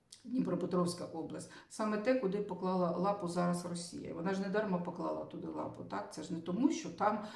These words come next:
російськомовне населення. В Херсоні російською розмовляють, та скрізь тою російською розмовляли, то бачите як. То, скоріше всього, дійсно Путіну не потрібні були населення, да, землі. Йому потрібно було оці багаті недра.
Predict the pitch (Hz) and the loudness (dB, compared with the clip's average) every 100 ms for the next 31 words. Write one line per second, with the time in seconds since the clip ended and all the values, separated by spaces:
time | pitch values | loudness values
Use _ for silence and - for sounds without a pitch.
0 | - - 160 180 190 - 180 170 185 175 | -12 -2 0 0 -2 0 4 6 6 6
1 | 165 170 - - - - - - - - | 4 0 -2 -4 -4 -8 -10 -12 -20 -12
2 | - 180 240 254 247 233 233 226 226 - | -6 -2 4 6 6 2 0 -4 -4 -4
3 | 202 196 196 196 185 185 - - 175 147 | -2 -2 -2 0 2 2 -2 -4 -6 -6
4 | - 160 160 165 175 175 - 170 170 185 | -4 -4 -2 -4 -2 -2 -2 0 2 2
5 | 190 233 294 254 - - - - 175 165 | 2 4 4 2 -2 -10 -16 0 4 6
6 | 156 151 185 202 180 170 147 147 - - | 4 2 0 0 -2 -2 -2 -4 -6 -14
7 | - - - 254 262 240 - 240 226 196 | -14 -12 -2 2 4 2 0 2 2 0
8 | 226 - 196 196 190 190 185 180 190 196 | -2 -2 -2 -2 2 4 4 4 0 0
9 | 185 170 165 160 - 165 156 214 240 226 | 0 2 0 2 2 2 0 2 2 2
10 | 208 175 170 170 175 285 277 233 392 311 | 2 2 4 2 2 4 6 6 2 0
11 | 277 269 240 196 202 208 202 185 - - | 0 2 2 0 2 4 4 4 2 -6
12 | - - - - - - 170 226 202 175 | -8 -8 -8 -10 -8 -4 -2 2 2 4
13 | 180 240 240 208 202 214 180 135 - | 4 4 2 0 0 0 -2 -4 -6